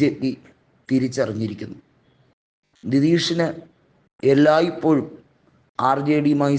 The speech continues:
സഹകരിക്കാൻ വാതായനങ്ങൾ തുറന്നിട്ടിരിക്കുന്നു എന്ന ലാലുവിൻ്റെ ഒരൊറ്റ സ്റ്റേറ്റ്മെൻറ്റാണ്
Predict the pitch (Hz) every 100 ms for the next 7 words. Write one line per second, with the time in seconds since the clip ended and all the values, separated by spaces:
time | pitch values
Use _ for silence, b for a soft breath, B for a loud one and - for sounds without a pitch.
0 | 143 123 143 139 123 131 127 - - _
1 | _ - 120 131 143 143 143 143 139 131
2 | - 139 147 160 143 151 143 147 147 143
3 | 135 139 131 127 135 143 143 135 143 143
4 | 160 156 - 190 - 151 151 151 143 113
5 | -